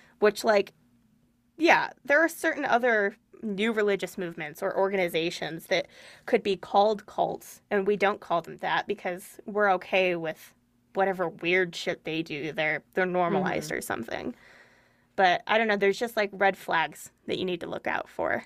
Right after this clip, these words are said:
Speaker 1: you know?
Speaker 2: Mm-hmm.
Speaker 1: And even, like, the Cult Awareness Network, which was an organization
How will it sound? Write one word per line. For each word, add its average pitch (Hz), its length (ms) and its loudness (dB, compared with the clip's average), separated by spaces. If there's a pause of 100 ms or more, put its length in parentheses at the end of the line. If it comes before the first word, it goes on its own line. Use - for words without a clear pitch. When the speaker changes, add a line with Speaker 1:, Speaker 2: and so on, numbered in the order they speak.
(160)
Speaker 1:
you 196 80 0
know? 190 340 2
Speaker 2:
Mm-hmm. 175 400 -6 (520)
Speaker 1:
And 240 140 0
even, 339 340 4
like, 208 260 -2 (320)
the 202 100 4
Cult 233 320 0
Awareness 190 560 -2
Network, 254 460 -2
which 196 220 -4
was 190 240 2
an 202 160 -4
organization 190 920 -2